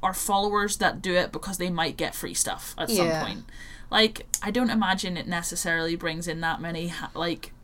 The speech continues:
Speaker 1: followers that are actually particularly
Speaker 2: Yeah.
Speaker 1: interested necessarily.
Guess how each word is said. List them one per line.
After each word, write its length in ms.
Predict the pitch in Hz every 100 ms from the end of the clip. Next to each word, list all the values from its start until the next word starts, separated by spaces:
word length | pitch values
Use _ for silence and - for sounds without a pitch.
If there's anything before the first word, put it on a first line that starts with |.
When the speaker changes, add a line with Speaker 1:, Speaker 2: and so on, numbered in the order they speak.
| 185
Speaker 1:
followers 720 | - 180 180 180 180 180 180
that 120 | 180
are 60 | 180
actually 520 | 170 - - 180 175
particularly 800 | - - - - 247 233 233 269
Speaker 2:
Yeah. 160 | 254
Speaker 1:
interested 500 | 240 240 233 - 233
necessarily. 800 | 247 262 277 - 269 269 294 320